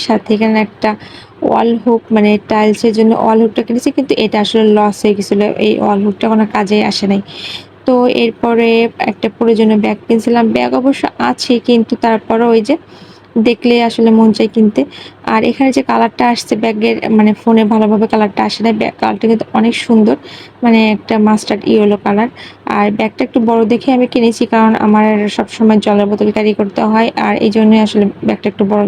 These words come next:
দেখে কিনছিলাম। আর এরপরে একটা ননস্টিকের সেট কিনছি, যেটা এখন মানে কমন বা ভাইরাল, যে যেটাই বলবেন, মানে সবাই এখন ব্যবহার করতেছে। আর সবাই ব্যবহার করতেছে দেখে আসলে পছন্দ হয়েছে, যে যেহেতু সবাই ব্যবহার করতেছে, সেখান থেকে আসলে,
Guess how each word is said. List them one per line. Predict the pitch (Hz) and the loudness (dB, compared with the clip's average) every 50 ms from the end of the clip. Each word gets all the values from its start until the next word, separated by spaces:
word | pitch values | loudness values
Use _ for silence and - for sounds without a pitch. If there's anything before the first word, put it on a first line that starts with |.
| 196 | -2
দেখে | 208 202 - 214 | -2 -4 -4 -6
কিনছিলাম। | 202 - 214 196 196 - - 214 208 196 - - - - - - - - - - - - - - - - - - 240 240 | -6 -2 -2 -2 -2 -2 0 0 0 0 -2 -6 -16 -20 -20 -20 -20 -20 -20 -20 -20 -20 -20 -20 -16 -8 -4 -2 0 0
আর | 240 240 | 0 0
এরপরে | - - 247 247 - - - 254 247 247 247 247 247 - | 0 -2 -2 -4 -4 -2 0 2 2 2 2 2 0 0
একটা | - 240 226 - - 247 233 226 | -2 -4 -6 -6 -4 0 2 2
ননস্টিকের | 226 220 220 220 214 220 208 - - 233 226 - 226 - - | 4 4 4 4 4 2 2 0 -2 -2 -2 -2 -2 -2 -2
সেট | - 214 - - - | -4 -4 -2 0 0
কিনছি, | 226 214 214 208 254 240 | 2 2 2 2 2 0
যেটা | 220 226 220 202 - 214 | 2 2 0 0 0 0
এখন | 208 208 208 - - - 226 220 208 208 208 | -2 -2 -4 -6 -6 0 2 4 4 4 4
মানে | 214 208 208 208 202 202 202 196 196 - | 4 4 2 2 2 2 2 0 -2 -2
কমন | - 214 208 208 208 214 214 214 208 | -2 0 2 4 4 4 4 4 4
বা | 214 208 | 2 0
ভাইরাল, | 196 - 214 208 202 202 202 208 208 196 | 0 0 0 0 2 2 2 2 0 0
যে | 202 214 | 0 0
যেটাই | 190 208 202 - 208 208 196 202 | 0 0 -2 0 0 0 2 2
বলবেন, | 208 208 196 208 247 262 - - - - - - - - | 2 2 2 0 -2 -2 -4 -12 -20 -20 -20 -16 -6 -2
মানে | 220 220 | 0 0
সবাই | 214 - 240 226 214 220 214 214 | 2 2 0 0 2 2 0 0
এখন | 214 - 226 220 214 214 | -2 0 0 2 2 2
ব্যবহার | 208 202 208 214 208 208 208 - | 2 2 2 2 0 0 -2 -6
করতেছে। | 208 190 - - 220 208 - - 247 247 240 - - | -6 -6 -4 -4 -4 -4 -2 -2 0 0 0 -2 -2
আর | 214 208 202 202 202 202 202 208 196 - | -2 -2 0 0 0 0 -2 -2 -4 -2
সবাই | 247 226 220 220 208 | -2 0 0 2 2
ব্যবহার | 226 240 226 233 233 | 2 2 2 0 0
করতেছে | - 226 226 208 - - 226 - - 214 | 0 -2 -4 -4 -6 -12 -8 -4 -2 -2
দেখে | 202 214 208 - - - 226 226 | 0 0 -2 -2 -2 -2 0 0
আসলে | 220 208 - 220 220 214 | 0 0 0 0 0 0
পছন্দ | - 220 208 - - 226 220 214 | -2 -4 -4 -2 0 2 2 4
হয়েছে, | 226 220 220 214 - - 254 254 233 | 2 2 0 -2 -2 -2 -2 0 0
যে | 233 | 0
যেহেতু | 202 202 220 220 214 220 202 - | 0 0 0 0 0 -2 -2 -2
সবাই | 220 214 208 | 0 0 0
ব্যবহার | 208 214 202 214 214 | 0 0 0 -2 -2
করতেছে, | - 208 208 - - 226 208 269 294 - - - - - - - - - - - - | -2 -4 -6 -2 -2 -2 0 -2 -4 -4 -8 -20 -20 -20 -20 -20 -20 -20 -20 -20 -8
সেখান | - - 277 277 269 262 | -2 0 0 2 2 0
থেকে | 254 262 - 262 | 0 -2 -2 -2
আসলে, | 254 233 - 254 240 226 226 | -2 -2 0 0 2 2 2